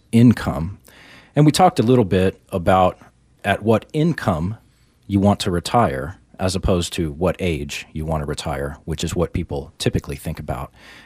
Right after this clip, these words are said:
And it was a, a great episode. It was really instructive for me. You guys had a lot of really great information. So if you folks out there listening haven't heard it yet,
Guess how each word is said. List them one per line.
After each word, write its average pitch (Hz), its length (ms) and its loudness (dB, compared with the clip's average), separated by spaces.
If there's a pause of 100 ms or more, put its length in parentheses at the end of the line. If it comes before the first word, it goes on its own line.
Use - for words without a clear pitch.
(120)
And 82 640 -2 (240)
it 107 120 2
was 117 140 -2
a, 101 220 2
a 104 100 -6
great 127 260 4
episode. 104 400 2
It 90 60 0
was 92 140 -4
really 95 240 2
instructive 85 540 -2
for - 180 -6
me. 82 240 0
You 76 220 -2
guys 82 280 -2
had 76 360 -4
a 85 80 -8
lot 80 540 -2
of 78 260 -6
really 78 200 -4
great 80 320 -4
information. 76 680 -8
So 78 340 -2 (580)
if 123 120 0
you 160 80 2
folks 185 280 2
out 143 140 4
there 104 140 6
listening 92 440 2
haven't 104 340 0
heard 113 180 0
it - 160 -6
yet, 76 240 -2